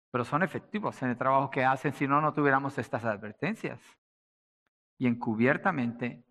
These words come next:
introducen herejías". La herejía, la palabra herejía viene de airesis, es la que usa Pedro, significa sectarismo,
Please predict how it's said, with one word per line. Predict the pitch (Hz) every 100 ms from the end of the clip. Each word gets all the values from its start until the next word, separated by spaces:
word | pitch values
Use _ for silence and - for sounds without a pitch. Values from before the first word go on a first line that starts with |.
| _ _ _
introducen | 131 117 120 123 127 139 135 135
herejías". | 127 117 117 131 120 - - - - _ _ - -
La | 160
herejía, | 160 170 - 240 269 262
la | 196
palabra | 185 196 208 220
herejía | 202 165 190 185
viene | 180 180 185
de | 175 170 165
airesis, | - 151 139 135 160 165 220 233 -
es | 143
la | 147
que | 143
usa | 127 143 -
Pedro, | 131 123 156 - _ _ _ _ _
significa | - 151 131 156 170
sectarismo, | 156 - - 113 117 160 - 202 226 -